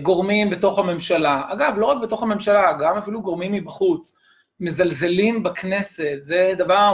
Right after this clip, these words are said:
תופעה שהיא מאוד, אה, שלילית ונפסדת. אה, העניין, הכשל ב-, ב-, בטיעון של, של תומר הוא כזה. תומר אומר, "הרשות הכי דמוקרטית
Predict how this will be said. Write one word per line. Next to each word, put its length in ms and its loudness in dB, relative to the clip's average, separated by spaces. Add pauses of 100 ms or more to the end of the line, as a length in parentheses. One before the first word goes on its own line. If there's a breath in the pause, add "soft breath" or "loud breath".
תופעה 360 -2
שהיא 420 -6
מאוד, 380 -2
אה, 220 -2
שלילית 540 -4
ונפסדת. 760 -6 (640 loud breath)
אה, 40 -4 (400)
העניין, 400 2
הכשל 680 -2
ב-, 220 0 (120)
ב-, 180 0 (100)
בטיעון 320 -6
של, 360 -2
של 180 -8
תומר 260 0
הוא 120 -8
כזה. 200 -8 (680)
תומר 240 4
אומר, 500 2 (440)
"הרשות 560 -2
הכי 240 -6
דמוקרטית 960 -4